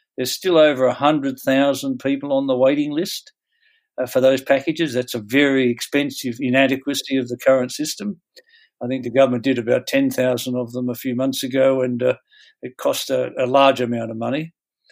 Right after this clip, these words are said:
It runs into billions to fix that aspect of the problem. So you don't really see a consistent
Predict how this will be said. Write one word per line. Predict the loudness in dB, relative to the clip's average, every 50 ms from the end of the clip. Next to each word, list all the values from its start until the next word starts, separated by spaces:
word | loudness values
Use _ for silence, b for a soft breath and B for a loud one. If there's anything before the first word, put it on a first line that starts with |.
| b b b _
It | -10 -2
runs | 2 4 4 4 2 0
into | 0 -2 -2 -4 -4
billions | -2 0 2 2 2 2 0 -2 -6 -8
to | -10 -12
fix | -8 -6 -6 -6 -6 0 0
that | 2 0 0 -2 -4
aspect | -4 -4 -4 -6 -8 -8 -8 -8 -8
of | -8 -8
the | -8
problem. | -6 0 0 0 0 0 -6 -6
So | -2 -2 0 0 -2 b b b b b b b b b _ _ _
you | -2 2 4
don't | 4 4 4 4 4
really | 4 4 4 4 2
see | 0 0 2 4 4 4 4 2 0 -4 -4
a | -6
consistent | -6 -4 -6 -6 -4 -2 0 0 0 0 0 -2 -4 -6 -6 -6 -12